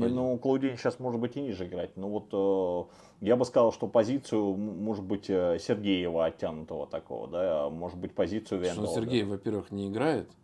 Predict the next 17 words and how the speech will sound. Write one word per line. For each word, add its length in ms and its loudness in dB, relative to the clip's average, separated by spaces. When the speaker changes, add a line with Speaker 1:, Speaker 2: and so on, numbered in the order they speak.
Speaker 1:
Во-вторых, 400 -6
Сергеев, 520 -4
ну, 760 -10
на 120 -6
мой 180 -4
взгляд, 260 -8
это 180 -10
не 260 -4
игрок 320 0
«Зенита». 460 -6
То 60 -12
есть 200 -14
он, 400 -12
для 120 -6
«Зенита» 360 -4
он 100 -4
слабый. 440 -4